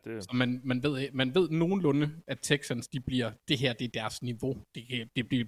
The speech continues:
Speaker 2: bliver ikke godt, men det bliver nok heller ikke helt forfærdeligt. Panthers, det kan blive virkelig forfærdeligt.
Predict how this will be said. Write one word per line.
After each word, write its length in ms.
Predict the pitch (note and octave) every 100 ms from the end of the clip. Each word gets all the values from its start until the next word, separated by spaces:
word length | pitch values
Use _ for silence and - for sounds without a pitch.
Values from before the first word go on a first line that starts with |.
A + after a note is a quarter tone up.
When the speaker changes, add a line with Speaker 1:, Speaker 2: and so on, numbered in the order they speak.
| -
Speaker 2:
bliver 160 | B2+ A#2+
ikke 160 | C#3+
godt, 300 | - D#3 - - _ _ _ _ _ _
men 140 | C3 B2
det 80 | A#2
bliver 140 | B2
nok 160 | B2 -
heller 140 | C3
ikke 120 | B2+
helt 160 | C#3 A#2
forfærdeligt. 560 | A#2+ - D3+ - C3 _ _ _ _ _ _ _ _ _ _ _ -
Panthers, 380 | D3 C#3+ B2+ -
det 120 | B2+
kan 80 | A2
blive 160 | A2+ A2
virkelig 240 | A#2+ A2+
forfærdeligt. 540 | - - - - _